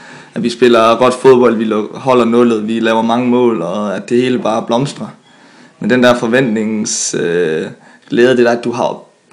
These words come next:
bygget dig op til noget så længe, og du bare, og så bliver du frustreret, når det ikke lykkes. Når de simple ting lige pludselig ikke lykkes, så tænker jeg, altså, man begynder at tænke, "Hvad, altså, hvad sker der her?" Man bliver sådan helt... Øh, man bliver sådan helt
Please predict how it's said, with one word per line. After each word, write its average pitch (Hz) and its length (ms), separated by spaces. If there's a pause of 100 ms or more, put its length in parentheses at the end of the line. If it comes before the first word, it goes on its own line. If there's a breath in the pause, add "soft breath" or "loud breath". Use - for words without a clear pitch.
bygget 120 240
dig 107 80
op 127 200
til 120 120
noget 120 160
så 127 140
længe, 120 280
og - 120
du 113 60
bare, 110 360
og - 320
så 131 80
bliver 123 160
du 104 60
frustreret, 123 440 (100)
når 117 120
det 120 80
ikke 123 180
lykkes. 127 280 (140)
Når 123 240
de 117 140
simple 117 320
ting 127 240
lige 123 100
pludselig 123 280
ikke 120 160
lykkes, 131 300 (340 loud breath)
så - 120
tænker 113 240
jeg, - 100
altså, 123 140 (360)
man 113 220
begynder 123 320
at 107 60
tænke, 104 180
"Hvad, 113 100 (140)
altså, - 180
hvad 113 120
sker 131 260
der - 100
her?" 117 160 (200)
Man 113 200
bliver 117 160
sådan 131 200
helt... 123 340
Øh, 107 300 (960 loud breath)
man 120 140
bliver 120 140
sådan 135 180
helt 139 320